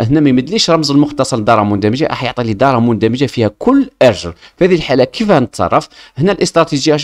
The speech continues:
واش راح تزيد فيها؟ راح تزيد فيها خطوة الأولى فقط. إذا واش هي الخطوة الأولى فقط؟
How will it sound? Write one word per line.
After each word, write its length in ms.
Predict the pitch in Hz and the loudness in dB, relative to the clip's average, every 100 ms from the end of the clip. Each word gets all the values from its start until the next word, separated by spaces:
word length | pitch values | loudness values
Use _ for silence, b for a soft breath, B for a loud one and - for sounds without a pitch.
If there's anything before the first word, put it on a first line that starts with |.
| - | -2
واش 180 | 143 | -4
راح 80 | 123 | -4
تزيد 220 | 117 117 113 | -4 -4 -2
فيها؟ 140 | 139 | -2
راح 140 | 139 | -2
تزيد 180 | 113 117 | -6 -8
فيها 360 | - 113 110 143 | -2 0 2 0
خطوة 580 | - 143 - 139 190 - - | -2 -4 0 0 0 -2 -4
الأولى 320 | - 165 175 | 2 4 4
فقط. 400 | 202 143 - - B B | 2 -2 -2 -10 B B
إذا 200 | - 139 | -2 0
واش 160 | 220 220 | 2 2
هي 40 | |
الخطوة 300 | 190 - - | 0 -2 -2
الأولى 240 | 143 117 113 | 0 0 -2
فقط؟ 300 | 117 156 | -4 -6